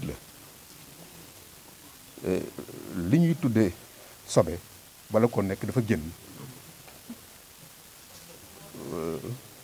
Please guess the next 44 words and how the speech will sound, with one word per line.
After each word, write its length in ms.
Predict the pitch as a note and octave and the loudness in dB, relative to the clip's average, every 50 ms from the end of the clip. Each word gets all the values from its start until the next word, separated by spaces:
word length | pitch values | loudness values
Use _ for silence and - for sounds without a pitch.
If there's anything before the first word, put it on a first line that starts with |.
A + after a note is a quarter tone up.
| - - - - - | -20 -20 -14 -2 2
waaye 240 | G2+ G2+ G2 G#2 | 4 6 6 4
feeg 260 | G#2+ - - D#3+ C#3+ C3+ | 4 4 6 6 6 8
nit 240 | D3 D3 C#3 B2+ | 6 6 6 6
a 40 | B2+ | 6
ngi 300 | G#2+ G#2+ G#2 G2+ G2 G2+ - A#2+ B2+ - - - - - - - - | 4 6 6 6 4 4 2 -2 -10 -14 -16 -20 -20 -20 -20 -14 -2
di 140 | F#2+ G#2 A2+ | 2 4 8
nit, 180 | B2 B2+ A#2 - - - - - - - - - - - - - - - - - - - - - - | 8 8 8 6 2 -10 -16 -18 -18 -18 -18 -20 -20 -20 -20 -20 -20 -20 -20 -20 -20 -20 -18 -12 -6
bu 180 | - F2 G#2 A#2 | 0 2 6 8
demee 220 | A#2+ C3 C#3 C3 | 10 10 10 8
woon 300 | A2 G2+ G2+ F#2+ F#2 F#2 | 8 6 6 4 4 4
nenn 200 | F#2+ G2 F2+ E2+ D#2 D#2 | 2 2 2 0 -2 -4
ni, 120 | E2 G#2 A2+ - - | -4 -4 -6 -4 -4
xëy 120 | - F#2 | -4 -2
na 100 | F2+ F#2+ | -2 -4
desu 360 | F#2+ F2+ F2+ G2 G2 - - F2+ | -4 -2 -2 -4 -2 -4 -6 -6
ko 260 | - - F#2 F#2 F2+ F2 - - | -4 -2 -2 -2 -4 -6 -6 -6
mën 120 | B2 G#2 F#2+ | -4 -2 0
a 60 | G2+ | 0
waxee 260 | G2 F#2+ - - F#2 E2+ - | 0 0 0 -4 -6 -8 -6
ci 80 | - F#2 F2+ | -8 -6 -6
waxin 300 | G#2+ G#2 F#2 G2+ F#2+ F2 F2+ | -6 -4 -2 -2 -2 -2 -2
wi 60 | F2+ | -4
ñu 40 | F#2+ | -4
ko 100 | F#2+ - | -4 -4
mën 120 | F#2 F#2+ | -2 0
a 40 | F#2+ | 0
wax. 140 | F2+ F2 - - - - - - - - - - - - - - - - - - | 0 0 -2 -4 -12 -18 -18 -20 -20 -18 -16 -16 -14 -14 -14 -16 -16 -16 -4 2
Waaye 160 | - G2+ G#2 G2+ | 4 6 6 6
li 80 | G#2 B2 | 6 4
am 160 | A2 C3 C#3 | 4 4 4
solo, 320 | C3 - G2+ D#2+ C#2+ - - - - - - - - - - - - - - - - - - - - - - - - - - - - - - - - - - - - | 6 6 4 4 2 -2 -6 -8 -12 -14 -14 -14 -14 -14 -16 -18 -20 -20 -20 -20 -20 -20 -20 -18 -18 -18 -18 -16 -16 -14 -14 -14 -16 -18 -18 -18 -18 -18 -10 -2 2
mënta 380 | A2+ G#2 A2+ C3+ C#3+ C3+ - | 4 6 8 8 6 6 6
ñàkk 280 | A2+ A2+ A#2 A2 - - - | 6 6 6 4 2 -2 -4
ci 80 | - | -2
doomu 220 | G2 F#2+ F2+ F2 E2 | 0 2 2 4 4
aadama. 240 | D2+ D2 C#2 - - - - - - - - - - - - | 2 2 0 -4 -10 -12 -14 -16 -18 -18 -18 -16 -16 -12 -8
Kon 100 | B2+ G#2+ | -6 -6
nag 100 | G#2 G2+ | -6 -4
bu 120 | F#2+ G#2 | -4 -2
dee 120 | A2 A#2+ B2 | 0 2 2
barab 220 | A2+ G#2 G#2+ G2 F2+ | 2 2 0 0 0
bu 80 | F2+ G2 | -2 -2
sell 220 | - - G#2+ F#2 F2+ F2+ | 0 2 2 2 0 -2
bi, 180 | D#2 F2+ E2 | -4 -4 -6